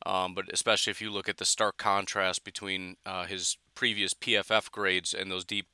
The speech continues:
areas, because you gotta remember, the numbers might not be all that impressive by themselves, but they're much harder throws. So just going based on stats, it's like, how could you possibly get a ninety-one overall grade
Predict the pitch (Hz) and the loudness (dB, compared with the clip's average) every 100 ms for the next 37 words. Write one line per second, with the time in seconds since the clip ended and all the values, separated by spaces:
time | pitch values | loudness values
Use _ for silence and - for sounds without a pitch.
0 | - 101 95 92 90 110 113 101 139 123 | -2 0 4 2 2 0 2 8 8 10
1 | 107 113 107 90 - _ _ - 123 139 | 8 4 2 -2 -4 _ _ 4 10 10
2 | 127 104 117 117 107 - 110 104 101 98 | 10 10 10 12 10 10 10 10 10 6
3 | 90 - 107 - 95 - - 113 110 95 | 4 4 4 4 0 -6 6 8 8 8
4 | - 139 104 95 107 107 104 110 123 131 | 8 10 8 6 0 2 2 -2 2 6
5 | 123 - 120 107 90 - 101 80 65 - | 6 8 4 4 2 -4 -4 -4 -6 -10
6 | - - - - 110 135 131 135 123 110 | -10 -20 -6 -4 6 8 8 6 6 8
7 | 110 - 98 - - 123 104 - - 101 | 8 8 6 6 10 12 12 8 2 2
8 | - 127 127 127 113 - 117 107 104 104 | 6 4 4 -2 0 8 8 8 0 2
9 | 101 107 107 107 101 101 98 98 92 92 | 4 4 4 2 0 0 2 2 2 2
10 | 107 98 87 | 4 4 4